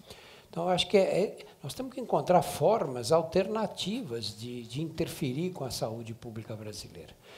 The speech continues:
Nós tivemos nos últimos anos, nos últimos dez anos, treze ministros da saúde. A média de permanência no cargo foi de dez meses. Já se diz agora que o atual ministro vai cair.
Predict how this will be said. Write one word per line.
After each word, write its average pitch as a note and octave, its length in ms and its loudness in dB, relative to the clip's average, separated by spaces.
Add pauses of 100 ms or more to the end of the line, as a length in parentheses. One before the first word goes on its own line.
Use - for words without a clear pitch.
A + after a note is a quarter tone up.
(300)
Nós C3+ 140 -4
tivemos D3 420 2
nos B2+ 220 -8
últimos C3 520 -6
anos, E3+ 480 -2
nos C3 160 -10
últimos C3+ 380 -8
dez C3 400 4
anos, F3 460 -2 (260)
treze E3 680 6
ministros A#2+ 580 -6
da F#2 80 -10
saúde. - 540 -10 (680)
A A#2+ 60 -6
média B2 340 2
de A#2 80 -8
permanência A#2+ 640 -6
no D#3+ 100 -10
cargo E3 440 -2
foi F3+ 180 -8
de F3+ 100 -10
dez C#3+ 380 0
meses. - 560 -14 (460)
Já A#2+ 240 -4
se - 160 -2
diz A#2+ 260 -6
agora C3+ 460 0
que D3+ 160 -10
o D#3 160 -2
atual B2+ 360 -2
ministro C3 520 -8
vai B2 160 -4
cair. - 420 -6